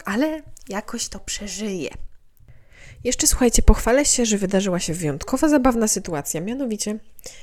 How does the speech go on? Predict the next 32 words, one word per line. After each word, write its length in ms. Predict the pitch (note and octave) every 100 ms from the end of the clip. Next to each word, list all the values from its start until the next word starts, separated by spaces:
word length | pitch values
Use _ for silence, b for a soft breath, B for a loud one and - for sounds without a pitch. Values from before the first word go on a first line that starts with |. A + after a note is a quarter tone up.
| B B B - - -
ja 240 | A#3 B3+ C4
kiedyś 640 | - G3 G3+ G#3 - - - - -
wspomniałam 600 | - - C#4 B3+ A#3+ A#3
mojemu 380 | G#3+ F#3+ F#3 F3+
poloniście, 640 | - F3+ F3 F3 - -
nie 180 | A3 D4+
mojemu 340 | B3 G#3+ F#3+ C#3+
poloniście, 480 | E3 F#3 A#3 -
ale 100 | G3
poloniście, 480 | F#3+ F#3 F#3+ G3+ -
który 200 | - -
uczy 220 | - -
w 40 | F#3
mojej 220 | D3+ C3+
szkole 380 | - - C4+ C#4 - - -
i 40 |
który 260 | - A3+ A3
przychodził 380 | - - G3+ G3
do 80 |
mnie 160 | F3 E3+
na 100 | D#3+
korki, 360 | - E3+ - D#3+
żeby 520 | D3+ F#3+ - F#3+ - -
pomagać 800 | F#3 F3+ E3 A2+ - - - G3+
mi 360 | F#3 D3+ F#3
z 360 | G3+ - - -
materiałem 540 | F#3 - A3 B3+ E4+ F#4+ - - -
i 240 | G#3 G3
ze 120 | G3 F#3+
zrozumieniem 760 | G3+ F#3+ F#3+ F#3 E3+ D#3+ D#3+
niektórych 500 | D#3+ D#3+ - - -
lektur. 360 | B3+ - C#4